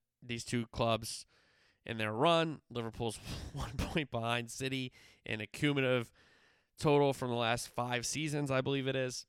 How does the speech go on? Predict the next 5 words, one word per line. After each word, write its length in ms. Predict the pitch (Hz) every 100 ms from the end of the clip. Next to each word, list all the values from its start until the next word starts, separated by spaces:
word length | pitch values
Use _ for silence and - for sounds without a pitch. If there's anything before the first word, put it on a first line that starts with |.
| _ _ -
now, 400 | 120 123 120 - _ _ _ _ _ _ -
including 420 | 127 117 131 123
this 220 | 120 113
one. 260 | 117 117 117 - _ _ _ _ _ _ _ -
Um, 520 | 120 107 - 95